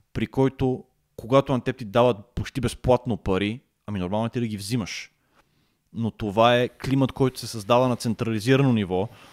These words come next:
от определени институции, които дори не са избрани демократично и в, в които решенията се взимат зад закрити врати. А,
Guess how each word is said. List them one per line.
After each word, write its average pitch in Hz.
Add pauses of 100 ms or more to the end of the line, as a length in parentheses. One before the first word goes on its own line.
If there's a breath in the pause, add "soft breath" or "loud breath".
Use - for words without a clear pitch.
(120 loud breath)
от 113
определени 120
институции, 120 (220 loud breath)
които 131
дори 123
не 139
са 139
избрани 131
демократично 110 (560 soft breath)
и 127 (400)
в, 113 (340)
в -
които 135
решенията 127
се 120
взимат 120
зад 113
закрити 110
врати. 95 (920 soft breath)
А, 104